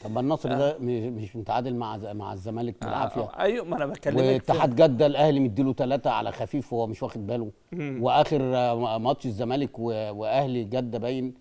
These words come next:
Speaker 2: مم.
Speaker 1: برضو تلاتة على خفيف واحنا مش واخدين بالنا. مش هو ده الدوري السعودي اللي هو القوي؟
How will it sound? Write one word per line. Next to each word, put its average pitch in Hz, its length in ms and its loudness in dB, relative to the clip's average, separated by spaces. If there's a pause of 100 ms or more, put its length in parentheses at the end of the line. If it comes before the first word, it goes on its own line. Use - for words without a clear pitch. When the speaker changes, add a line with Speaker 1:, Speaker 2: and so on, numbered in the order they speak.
(240)
Speaker 2:
مم. 151 340 -8
Speaker 1:
برضو 127 240 2
تلاتة 123 360 0
على 107 160 -2
خفيف 117 320 -6
واحنا 113 180 -4
مش 98 140 -10
واخدين 110 280 -4
بالنا. 117 320 -2 (420)
مش - 160 -6
هو 135 100 6
ده 139 120 6 (100)
الدوري 139 340 6
السعودي 131 340 0
اللي 135 120 4
هو 143 80 8
القوي؟ 139 480 4